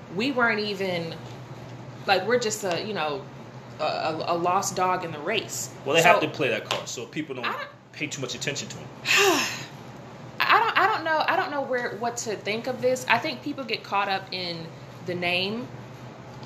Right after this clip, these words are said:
Speaker 1: And I'm a proponent for C P three and Westbrook. I love 'em both.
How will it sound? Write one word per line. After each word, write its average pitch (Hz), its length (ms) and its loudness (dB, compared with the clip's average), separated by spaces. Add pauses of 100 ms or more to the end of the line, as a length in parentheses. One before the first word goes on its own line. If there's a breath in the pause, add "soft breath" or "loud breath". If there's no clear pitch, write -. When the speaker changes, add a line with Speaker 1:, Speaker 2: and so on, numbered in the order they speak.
Speaker 1:
And 214 200 4
I'm 330 240 6
a 381 40 4
proponent 233 580 -4
for 202 120 -6
C 214 220 -4
P 208 260 -10
three 208 300 -4 (100)
and 392 280 -2
Westbrook. 151 580 0
I 254 80 2
love 285 240 0
'em 254 160 0
both. 381 480 0